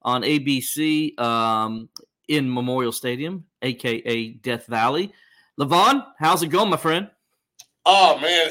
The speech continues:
Speaker 2: it is going great. Thank you so much for asking. I'm having a wonderful time. It is Halloween.
Speaker 1: That's right.
Speaker 2: I do.
Speaker 1: Happy Halloween.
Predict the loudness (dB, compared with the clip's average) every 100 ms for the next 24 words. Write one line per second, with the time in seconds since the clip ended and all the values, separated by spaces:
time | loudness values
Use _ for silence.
0 | -2 -6 -8 -10 -8 -6 -6 -8 -6 -6
1 | -6 -10 -12 -10 -10 -6 -6 -6 -6 -4
2 | -2 -2 -4 -14 -14 -20 _ _ _ _
3 | -8 -4 -4 -4 -2 -2 -4 -10 -8 -8
4 | -6 -8 -8 -8 -8 -8 -10 -10 -8 -4
5 | -2 -2 -4 -6 -4 2 2 2 -2 -4
6 | -4 -8 -10 _ _ _ _ _ _ -8
7 | -6 0 0 -2 -2 -2 0 0 0 0
8 | -2 -4 -6